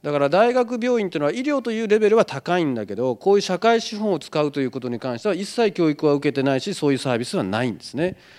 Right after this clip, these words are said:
だから障害年金っていうのはすごく大事なんですね。だから皆さん年金の話をするとね、すぐ老年年金の話をするんだけども、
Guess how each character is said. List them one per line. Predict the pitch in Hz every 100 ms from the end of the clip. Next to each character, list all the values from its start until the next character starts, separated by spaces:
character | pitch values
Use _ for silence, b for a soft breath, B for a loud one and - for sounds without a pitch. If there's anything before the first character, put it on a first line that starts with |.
| b b b b -
だ | 165
か | 220
ら |
障 | 165 156 147
害 | 143 139
年 | 147 139
金 | 139
っ |
て | 170
い |
う | 233
の |
は |
す | - 110
ご | 170
く | 160
大 | 98 92 90
事 | 110
な |
ん | 67
で | -
す |
ね。 | 123 160 - _ _ _ _ _ _ _ _ _ B B B B B _ -
だ | 131
か |
ら | 135
皆 | 214
さ | 240 185
ん |
年 | 175 220
金 | 220 240
の | 220
話 | 233 226
を | 208
す | -
る | 117
と | 113
ね、 | 117
す | 147 214
ぐ | 160
老 | 160
年 | 202 208
年 | 220 208
金 | 147
の | 110
話 | 110 113 127
を | 104
す | 107
る | 156
ん | 147
だ | 98
け | 87
ど | 85
も、 | 87 127 110